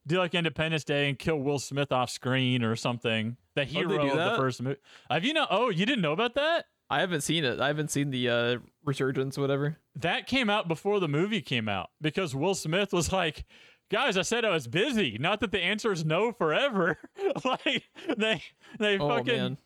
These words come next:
Speaker 1: killed him off screen. And
Speaker 2: That's so lame, dude.
Speaker 1: his, uh, it, it's so lame, too. I guess spoilers for Independence Day Resurgence. Uh, he was a test pilot, and the thing went down. The
Speaker 2: That's
Speaker 1: air-,
Speaker 2: it?
Speaker 1: there, that's it.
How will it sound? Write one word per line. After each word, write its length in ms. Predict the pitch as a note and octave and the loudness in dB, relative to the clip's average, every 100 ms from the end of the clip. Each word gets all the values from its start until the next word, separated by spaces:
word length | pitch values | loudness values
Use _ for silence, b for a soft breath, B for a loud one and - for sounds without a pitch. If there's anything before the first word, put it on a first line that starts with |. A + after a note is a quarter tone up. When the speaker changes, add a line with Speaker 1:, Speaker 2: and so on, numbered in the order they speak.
| - | -10
Speaker 1:
killed 280 | - G#3 A3 | -2 0 0
him 160 | G#3 E3 | 2 2
off 220 | F3 F#3 | 0 -2
screen. 760 | - E3+ F#3+ G3+ B2 A#2+ C#3 - _ | -2 0 2 2 2 0 -6 -12 _
And 360 | D#3 D3+ D#3 D#3+ | 0 2 2 2
Speaker 2:
That's 140 | A#3 - | 0 0
so 420 | - G#3 D4 B3+ | 2 2 4 4
lame, 480 | D#3 F3+ B3 C3 G#2+ | 4 2 0 -2 -2
dude. 360 | A2 D3 C4+ - - | 0 0 -2 -10 -4
Speaker 1:
his, 360 | E3+ G3 E3+ | 0 0 2
uh, 400 | F#3 E3 C#3+ B2 - _ _ F3 | 2 2 4 2 0 _ _ -4
it, 140 | F3+ | -2
it's 160 | F3+ E3+ | -2 -4
so 280 | - D3 C3 | -2 0 2
lame, 320 | A#2+ B2 A#2+ | 2 0 -2
too. 320 | - A#2+ A2+ A2+ | 0 2 2 2
I 100 | C3+ | 0
guess 100 | C#3 | -2
spoilers 440 | - C#3+ C#3 C3 | 0 2 2 2
for 140 | C#3+ B2+ | 0 0
Independence 360 | B2 B2+ B2 | -2 -4 -2
Day 120 | C3 | -2
Resurgence. 760 | A2 A#2 C3+ A#2+ A2 A#2 A2+ - B B B B - | -2 -2 0 0 2 -2 -4 -14 B B B B -4
Uh, 440 | C#3 C3 A#2 G#2 - _ | 0 2 2 0 -4 _
he 180 | A2 C#3+ | -4 -2
was 240 | D3+ C#3+ D3 | 0 0 0
a 280 | C#3 B2+ A#2+ | 0 2 0
test 300 | D#3+ E3 - | -2 -4 -2
pilot, 360 | B2+ A2+ G#2+ - _ - | 0 2 0 -2 _ -2
and 300 | C3+ B2 A#2+ | 0 0 0
the 60 | |
thing 260 | - C3+ C3 | 0 -2 -2
went 160 | A#2 A2 | -4 0
down. 400 | G#2+ G#2 G2 G2+ _ _ _ _ _ _ _ _ _ _ _ - | 0 0 -2 -6 _ _ _ _ _ _ _ _ _ _ _ -4
The 200 | B2 A#2+ | 0 0
Speaker 2:
That's 180 | D3+ B2+ | 2 2
Speaker 1:
air-, 160 | E3+ A3+ | 2 0
Speaker 2:
it? 80 | |
Speaker 1:
there, 240 | C3+ B2+ D3+ | 0 0 0
that's 240 | C3 D3 G3+ | 0 0 0
it. 240 | A3+ G#3+ | -2 -2